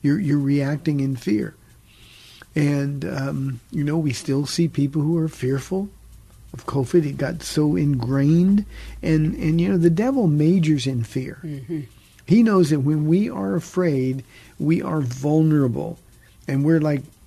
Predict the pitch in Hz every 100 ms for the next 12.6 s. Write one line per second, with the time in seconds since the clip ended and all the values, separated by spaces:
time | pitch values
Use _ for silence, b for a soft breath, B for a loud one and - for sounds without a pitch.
0 | - 165 175 165 147 127 - 123 123 156
1 | 147 147 156 - - - - - - 151
2 | - 165 143 B - 135 - - 156 185
3 | 208 190 - 147 127 139 127 147 147 160
4 | - - 185 190 151 - - - - -
5 | - - b b b b - 135 131 135
6 | 135 123 b b b 135 135 139 - -
7 | 165 - 165 139 - - 156 185 202 139
8 | 131 - b b b b - 143 143 156
9 | 156 185 190 170 202 151 - - 147 147
10 | 127 139 196 214 208 190 156 175 170 160
11 | 143 170 156 151 - 151 127 123 - 120
12 | 127 - 147 131 -